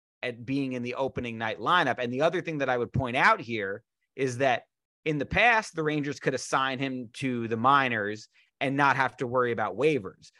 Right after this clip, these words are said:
But now that his entry-level contract is done, for the Rangers to demote him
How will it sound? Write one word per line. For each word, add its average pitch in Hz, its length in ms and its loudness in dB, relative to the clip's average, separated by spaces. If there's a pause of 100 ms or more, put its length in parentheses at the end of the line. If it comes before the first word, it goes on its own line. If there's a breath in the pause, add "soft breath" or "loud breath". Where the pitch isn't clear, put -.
(100)
But 135 100 0
now 165 300 4
that 180 160 -2
his 139 260 -2
entry-level 143 540 -2
contract 131 560 -2
is 98 160 -10
done, 113 460 0 (440)
for 170 100 2
the 147 120 4
Rangers 208 480 0
to 151 120 -8
demote 131 440 2
him 110 340 -8